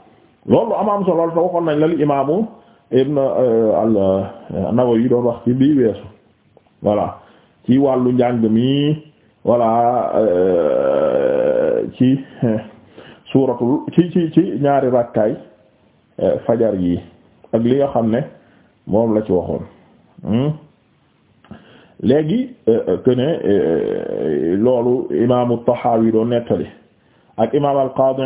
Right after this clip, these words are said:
Iyad, ñenn ñi naan comme hadith Sayyidatu Aisha bi doon wax ne moom da doon sikki sàkk sax, est-ce que Yonent saa sallam jàng na ci Fatiha, ñooñu tax ñu ne amul jàng, la qira'ata fihima aslan. Waaye ma ne ñaari rakkaay fajar daa amul, kon ñu ngi ci suñu masala, amul benn jàng laa wax.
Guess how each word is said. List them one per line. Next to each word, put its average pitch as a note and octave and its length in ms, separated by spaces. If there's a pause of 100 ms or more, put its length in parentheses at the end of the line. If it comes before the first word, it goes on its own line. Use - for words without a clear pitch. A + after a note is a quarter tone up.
Iyad, A2+ 220
ñenn C3+ 220
ñi C3 180
naan C3 260
comme C3+ 200
hadith C#3 380
Sayyidatu C3 300
Aisha A#2+ 360
bi B2 180
doon B2+ 180
wax A#2+ 180
ne A2+ 120 (480)
moom C3 260
da C3 80
doon C#3+ 260 (160)
sikki D3+ 200
sàkk C3+ 240
sax, A#2+ 220
est-ce C#3 120
que D#3+ 60
Yonent D#3 200
saa C3 220
sallam A#2+ 180
jàng C3 240
na B2 100
ci B2 80
Fatiha, A2+ 440 (240)
ñooñu D3 320
tax C#3+ 160
ñu C3+ 120
ne C3+ 140 (580)
amul D#3 300
jàng, A#2 280
la D#3+ 260
qira'ata D3+ 400
fihima A2 500
aslan. F2+ 300 (180)
Waaye C3 240
ma C#3 140
ne C#3 120
ñaari D#3 280
rakkaay D3 360
fajar C3 320
daa D3 240
amul, D#3 260 (360)
kon A#2+ 180
ñu C3+ 60
ngi D3+ 160
ci D3+ 80
suñu D3 160
masala, G#2+ 440 (120)
amul D#3 260
benn C3+ 260
jàng G#2+ 220
laa E2 220
wax. - 100